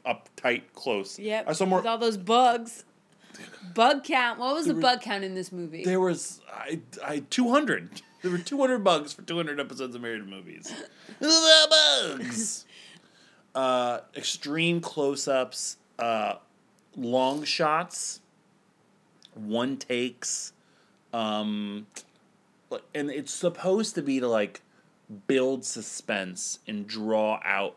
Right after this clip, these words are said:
Speaker 1: like, this feeling. To me, it did nothing but draw out what didn't need to be drawn out.
Speaker 2: Yeah.
Speaker 1: Like, there, there was so much just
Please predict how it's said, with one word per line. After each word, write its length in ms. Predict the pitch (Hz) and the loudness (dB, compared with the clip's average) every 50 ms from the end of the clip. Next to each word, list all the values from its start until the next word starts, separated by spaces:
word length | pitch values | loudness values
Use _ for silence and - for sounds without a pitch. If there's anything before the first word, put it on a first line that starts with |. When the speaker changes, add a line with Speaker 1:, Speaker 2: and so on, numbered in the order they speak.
| _ - | _ -8
Speaker 1:
like, 280 | 95 95 90 - _ | -6 -6 -6 -8 _
this 200 | - - - - - | -18 -16 -16 -16 -14
feeling. 360 | - 101 104 104 92 82 85 - _ _ _ _ _ _ _ _ _ _ _ _ - | -12 -10 -10 -8 -10 -12 -14 -20 _ _ _ _ _ _ _ _ _ _ _ _ -12
To 120 | - 156 | -8 -6
me, 260 | 147 151 160 185 214 214 | -4 -2 0 0 0 -2
it 180 | - 143 123 | -2 -4 -4
did 140 | 143 139 127 | -4 -4 -2
nothing 380 | 123 143 165 165 - 135 123 113 | 0 0 0 0 -2 -4 -2 0
but 320 | 117 113 113 107 - - _ _ _ _ _ _ _ _ _ _ - 123 | 2 2 2 2 -2 -8 _ _ _ _ _ _ _ _ _ _ -18 -12
draw 380 | 110 - 120 123 123 131 143 139 120 | -8 -4 2 4 6 8 8 6 4
out 600 | 113 127 139 127 110 110 110 - - - - - - _ _ _ _ _ _ _ _ _ | 4 2 2 2 2 0 -2 -6 -10 -12 -12 -14 -18 _ _ _ _ _ _ _ _ _
what 320 | - 139 135 139 131 - - | -2 2 2 2 2 2 0
didn't 340 | 147 139 127 135 135 127 123 | 0 2 2 2 2 2 4
need 240 | 127 139 143 135 | 4 2 2 0
to 60 | 123 117 | 0 -2
be 120 | 120 120 | -2 -4
drawn 480 | 113 107 104 107 117 120 123 120 117 110 | -4 -4 -2 0 2 2 4 2 2 2
out. 460 | 117 117 92 - - - - - - | 2 0 0 -4 -10 -14 -14 -12 -10
Speaker 2:
Yeah. 240 | 196 190 175 165 160 165 _ _ _ _ _ _ _ _ _ _ | -8 -8 -8 -8 -10 -14 _ _ _ _ _ _ _ _ _ _
Speaker 1:
Like, 500 | - 143 131 127 123 117 113 - 156 147 | 0 2 4 4 4 2 0 -6 -8 -2
there, 220 | 123 139 147 127 - - - | 0 2 2 2 -2 -8 -10
there 220 | 151 139 143 139 135 | -4 -2 0 0 0
was 180 | 135 131 127 | 0 -2 -4
so 500 | - - - - - - 143 143 156 175 | -6 -6 -6 -6 -4 -2 0 2 2 2
much 480 | 175 165 151 147 156 151 - - - - | 2 0 0 -2 -2 -4 -6 -12 -14 -14
just 800 | - - - 135 123 117 123 113 - - - - - - - | -14 -8 -2 0 2 2 0 -2 -4 -8 -10 -10 -12 -16 -18